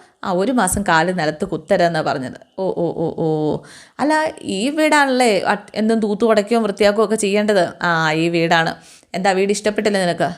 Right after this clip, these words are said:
"ഓ, വീട് എനിക്ക് ഇഷ്ടപ്പെട്ടിട്ട് എന്താ കാര്യം മാഡം? എനിക്ക് എഴുതി തരാനൊന്നും പോകുന്നില്ല."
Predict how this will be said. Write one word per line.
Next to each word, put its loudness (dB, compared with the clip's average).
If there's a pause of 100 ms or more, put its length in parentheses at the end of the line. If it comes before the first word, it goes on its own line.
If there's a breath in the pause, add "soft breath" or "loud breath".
(180)
"ഓ, 2
വീട് 2
എനിക്ക് 0
ഇഷ്ടപ്പെട്ടിട്ട് -2
എന്താ 2
കാര്യം 2
മാഡം? 2
എനിക്ക് 0
എഴുതി 4
തരാനൊന്നും 0
പോകുന്നില്ല." -4